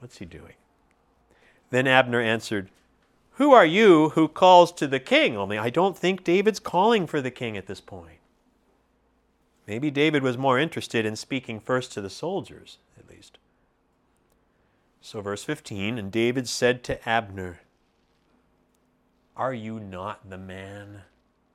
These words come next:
I prefer "the man." The E S V says "a man," but I think David's being specific here. David said to Abner, "Are you not the man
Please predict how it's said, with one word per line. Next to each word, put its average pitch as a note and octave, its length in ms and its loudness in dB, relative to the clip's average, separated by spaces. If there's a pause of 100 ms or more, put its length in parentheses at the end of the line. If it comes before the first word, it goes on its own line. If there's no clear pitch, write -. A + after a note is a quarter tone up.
(220)
I A2+ 140 -4
prefer A2 380 -8
"the F#2+ 240 -2
man." D#2+ 320 -12
The F2+ 80 -18
E A2 100 -8
S A2 140 -8
V G#2 160 -14
says F2+ 340 -14
"a F#2 200 -8
man," E2+ 360 -14
but F2 180 -12 (640)
I G#2+ 60 -8
think A2+ 260 -12
David's G#2 300 -6
being G2 240 -6
specific - 600 -8
here. E2+ 240 -10 (300)
David C3 280 -2
said B2+ 200 0
to B2 160 -2
Abner, A#2+ 360 2
"Are D3+ 220 0
you E3 220 0
not D#3 420 2
the D#3 180 6
man D3+ 440 2